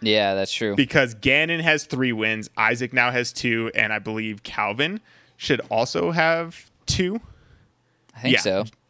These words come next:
Speaker 1: Yeah.
Speaker 2: Yeah, two. And so technically they're all fairly close in wins, but <laughs> Isaac
Speaker 1: Isaac
Speaker 2: has
Speaker 1: has
Speaker 2: two
Speaker 1: two
Speaker 2: majors,
Speaker 1: majors.
Speaker 2: and one of them is probably the hardest event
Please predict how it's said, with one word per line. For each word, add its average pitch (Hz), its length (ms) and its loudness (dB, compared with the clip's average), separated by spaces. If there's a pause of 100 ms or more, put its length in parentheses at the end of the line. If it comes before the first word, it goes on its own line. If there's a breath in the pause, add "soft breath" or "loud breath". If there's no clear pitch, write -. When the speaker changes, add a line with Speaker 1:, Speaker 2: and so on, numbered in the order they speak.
(100)
Speaker 1:
Yeah. 104 240 0 (1000)
Speaker 2:
Yeah, 120 260 4
two. - 240 -2 (100)
And 131 160 0
so 139 240 2
technically 170 640 0
they're 123 160 2
all 127 80 2
fairly 135 420 0
close 143 440 0 (380 soft breath)
in 113 380 -2 (600)
wins, 120 720 -6 (880)
but 131 320 2
<laughs> - 0 -
Isaac 131 480 -2
Speaker 1:
Isaac 117 340 4
Speaker 2:
has 113 100 4
Speaker 1:
has 120 80 4
Speaker 2:
two 131 140 4
Speaker 1:
two 117 60 2
Speaker 2:
majors, 117 540 4
Speaker 1:
majors. - 100 -10
Speaker 2:
and 127 320 0
one 135 220 2
of 139 140 0
them 156 220 2
is 113 260 -4 (100)
probably 131 800 0
the 123 460 -4
hardest 113 480 -2
event 104 360 0